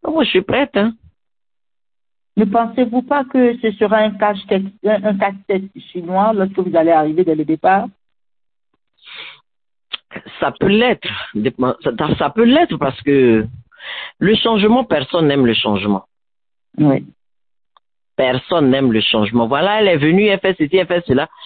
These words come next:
Speaker 1: Personne
Speaker 2: Mhm.
Speaker 1: n'aime le changement, mais il faut y mettre de la manière. On va pas venir là et puis casser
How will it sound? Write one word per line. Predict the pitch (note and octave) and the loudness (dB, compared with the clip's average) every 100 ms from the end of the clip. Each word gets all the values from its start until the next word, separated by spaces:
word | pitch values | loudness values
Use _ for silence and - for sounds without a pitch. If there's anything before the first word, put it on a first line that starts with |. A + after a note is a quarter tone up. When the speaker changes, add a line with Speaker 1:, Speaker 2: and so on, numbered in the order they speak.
| - - | -14 -4
Speaker 1:
Personne | C#4 - D#4+ | -4 0 2
Speaker 2:
Mhm. | A3+ D#3 D#3+ | 4 4 4
Speaker 1:
n'aime | G3 D#3+ | 2 2
le | C#3 | 2
changement, | - A#2+ A2+ C3 D3 | 0 -2 0 0 2
mais | C#3 B2+ A#2+ _ - - | 0 -4 -12 _ -20 -8
il | - | -2
faut | A3 | 2
y | G#3+ | 4
mettre | F3 E3 | 4 2
de | C3 | 0
la | A#2+ | 2
manière. | A#2+ C#3+ G3+ D#3 | 2 2 2 2
On | A#2+ | 0
va | A#2 | 0
pas | D3 C#3 | -2 -2
venir | A#2 A#2+ C#3+ | 2 4 4
là | C3 C#3 | 4 2
et | B2 | 0
puis | - | -2
casser | C#3+ B2 - C#3+ C3 | -4 -6 -2 0 -2